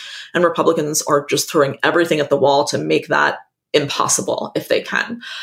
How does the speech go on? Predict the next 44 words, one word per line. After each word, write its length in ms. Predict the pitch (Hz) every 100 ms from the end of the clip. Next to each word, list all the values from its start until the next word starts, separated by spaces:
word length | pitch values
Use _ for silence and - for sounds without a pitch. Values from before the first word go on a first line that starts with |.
| -
And 160 | - 143
so 160 | - 143
I 80 |
think 260 | 147 151 147
we 120 | 151
can 140 | 151 147
expect 380 | 139 - 147 -
to 80 |
see 400 | 147 - 147 139 -
a 80 | 139
lot 460 | 143 151 143 - -
around 260 | - 143
those 180 | 143 147
ballot 300 | - - -
measures 380 | 107 104 95 -
in 120 | 69
terms 420 | - 76 64 - -
of 540 | 85 95 113 - - _ _ _ _ _ _ _
making 400 | 170 160 135 127
them 100 | 104
impossible 460 | 151 - - 180 -
to 120 | -
pass, 540 | - 277 269 240 - -
in 160 | -
terms 240 | 190 - -
of 140 | -
fighting 320 | - 190 185
them, 340 | 180 170 165 185 - - - -
um, 260 | 120 113 - - _ _
anything 440 | 196 220 220 214
that 160 | 190 185
they 140 | 151
can 200 | 151 180
do 220 | 156 156 151
to 180 | -
keep 320 | 175 - 160 -
voters 440 | 151 139 147 143
as 180 | - -
far 320 | - 147 151
away 480 | 160 147 139 127 139
from 320 | - 151 143
abortion 460 | - - - - -
as 180 | - -
possible, 680 | - - - - - -